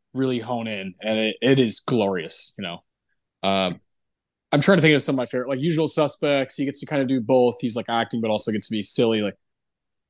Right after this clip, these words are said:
"You know, you fucking cocksucker," <laughs> you know. Uh, but he, but, like, Traffic in two thousands from Soderbergh, like, he really gets to be Benicio del Toro in that. Uh, of course, you know, this is, this is probably my, one of my very favorite performances of his.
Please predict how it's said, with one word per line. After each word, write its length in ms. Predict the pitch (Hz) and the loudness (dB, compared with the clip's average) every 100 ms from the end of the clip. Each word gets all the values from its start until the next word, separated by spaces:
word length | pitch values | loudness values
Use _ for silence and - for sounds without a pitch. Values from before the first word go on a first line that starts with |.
| _ _ _ | _ _ _
"You 80 | 151 | 6
know, 60 | |
you 80 | 190 | 6
fucking 260 | 185 240 190 | 6 4 6
cocksucker," 540 | 240 240 - 202 165 - - | 4 6 4 4 0 -6 -14
<laughs> 200 | _ - | _ 0
you 100 | 302 294 | 0 4
know. 200 | 240 196 120 - _ _ | 4 4 -2 -10 _ _
Uh, 320 | 165 165 151 147 | 0 2 2 0
but 80 | 170 | -2
he, 100 | 165 | -2
but, 80 | 160 | -4
like, 160 | 165 135 | -4 -4
Traffic 540 | - 143 156 190 170 - | -6 -4 -4 -4 -6 -10
in 120 | 143 | -10
two 140 | 151 147 | -6 0
thousands 580 | 151 156 156 143 - - | 2 2 0 -6 -8 -6
from 140 | 131 | -4
Soderbergh, 500 | - 139 143 143 143 | 0 0 2 0 2
like, 140 | 131 | 0
he 140 | 113 123 | -2 -2
really 240 | 123 127 | 2 2
gets 160 | 123 - | 2 0
to 80 | 110 | -2
be 280 | 120 120 | 0 0
Benicio 480 | 107 113 113 - 110 | -2 -4 -4 -2 -2
del 140 | 107 104 | -4 -6
Toro 320 | - 113 110 | -2 -2 0
in 100 | 107 | -2
that. 260 | 104 104 92 | 0 -2 -4
Uh, 220 | 107 101 92 | -6 -6 -6
of 80 | - | -4
course, 480 | 113 98 - - - _ - | 0 2 0 -2 -6 _ -8
you 60 | 98 | -4
know, 60 | |
this 160 | 98 - | 0 2
is, 160 | 104 - | 0 2
this 200 | 143 147 | 2 2
is 60 | |
probably 200 | - 131 | -2 -6
my, 100 | 104 92 _ _ _ _ _ 87 | -6 -12 _ _ _ _ _ -8
one 180 | 120 | -2
of 60 | 143 | -2
my 80 | 92 | -2
very 260 | 113 123 104 | 0 2 2
favorite 320 | 117 104 87 | 0 0 -4
performances 480 | - 120 104 95 92 | -2 0 2 0 -2
of 100 | 92 | -6
his. 340 | 90 73 - | -6 -2 -4